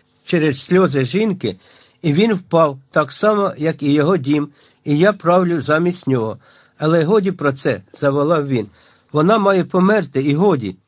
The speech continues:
І, обернувшися до варти, він гукнув: «Приведіть її сюди, а ти, Скрага, готуй свого списа». Двоє вийшли наперед і попрямували до дівчини.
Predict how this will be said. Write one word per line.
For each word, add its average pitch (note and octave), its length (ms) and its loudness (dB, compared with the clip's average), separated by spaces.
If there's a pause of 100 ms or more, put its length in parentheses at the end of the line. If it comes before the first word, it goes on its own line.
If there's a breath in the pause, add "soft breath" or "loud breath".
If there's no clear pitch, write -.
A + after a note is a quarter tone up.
(400)
І, F3+ 120 4
обернувшися D3+ 960 0
до B2 180 0
варти, F3+ 360 0
він D#3+ 160 0
гукнув: B2+ 480 -4 (600 soft breath)
«Приведіть E3 580 0
її F3+ 140 4
сюди, D#3 480 0 (300)
а C3+ 120 -2
ти, G#3+ 160 -2
Скрага, C#3+ 560 0 (200)
готуй D#3 360 0
свого D#3+ 400 0
списа». A2 520 -6 (880 soft breath)
Двоє F3 400 2
вийшли D#3+ 440 0
наперед C3+ 480 0
і C#3 100 -6
попрямували C3+ 760 0
до C#3 140 0
дівчини. G#2+ 540 -6